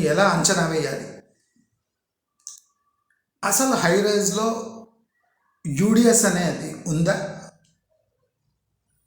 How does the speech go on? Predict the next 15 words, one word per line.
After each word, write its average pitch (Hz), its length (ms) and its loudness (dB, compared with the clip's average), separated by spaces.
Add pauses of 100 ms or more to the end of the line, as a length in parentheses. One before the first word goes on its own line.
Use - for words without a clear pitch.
(120)
యూడిఎస్ 220 600 4 (500)
ప్రాక్టికలీ 190 560 -2 (260)
ఎలా 165 200 2
క్యాలిక్యులేట్ 135 460 -2
చేయాలి, 117 300 -8 (2000)
అసలు 254 280 2 (100)
ఈ 190 40 0 (160)
land 202 320 4 (160)
to 247 80 0 (960)
built 180 400 -2
up - 160 -4
ratio 180 320 0 (800)
practically 254 720 0
ఎలా 170 140 0 (100)
ఉంటుంది, - 340 -4